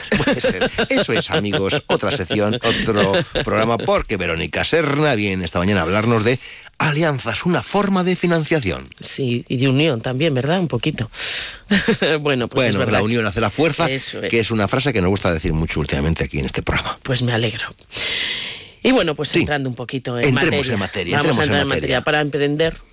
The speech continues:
Speaker 2: bueno, pues lo primero que necesitamos es la idea. Ese producto, ese servicio que aporte valor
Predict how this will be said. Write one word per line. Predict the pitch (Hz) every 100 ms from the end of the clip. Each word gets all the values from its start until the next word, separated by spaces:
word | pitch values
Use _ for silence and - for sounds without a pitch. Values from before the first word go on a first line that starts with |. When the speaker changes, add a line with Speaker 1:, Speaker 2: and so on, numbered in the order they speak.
| -
Speaker 2:
bueno, | - 135 147
pues | 135
lo | 143 139
primero | 151 151 147
que | 151
necesitamos | 147 143 151 139 143 139
es | 131
la | 117
idea. | 107 82 - _ _ -
Ese | -
producto, | 120 113 151 - 147 143
ese | 139
servicio | 131 147 143 170 165
que | 208
aporte | 208 214 196 202
valor | 180 165